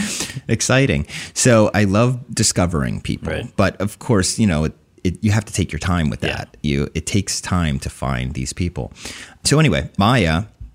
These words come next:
Speaker 1: she showed a tremendous amount of enthusiasm and was like, "I want to introduce you to somebody who I actually," she thought, "I want to introduce you to my one friend who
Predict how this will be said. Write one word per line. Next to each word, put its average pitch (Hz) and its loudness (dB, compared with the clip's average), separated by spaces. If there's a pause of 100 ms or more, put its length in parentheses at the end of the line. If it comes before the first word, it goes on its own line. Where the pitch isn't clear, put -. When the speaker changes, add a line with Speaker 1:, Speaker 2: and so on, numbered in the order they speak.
Speaker 1:
she - 2
showed 104 2
a - -4
tremendous 147 2
amount 92 2
of 76 0
enthusiasm 73 0
and 73 0
was 71 -2
like, 78 -2
"I 78 0
want 87 2
to - -4
introduce 90 -2
you 80 0
to 80 -2
somebody 78 0
who 80 0
I 76 0 (580)
actually," 85 -2 (520)
she - 2
thought, 78 0
"I 92 0
want 90 2
to 78 2
introduce 82 -2
you 73 0
to 65 -4
my 76 0
one 80 0
friend 76 -2
who 76 -2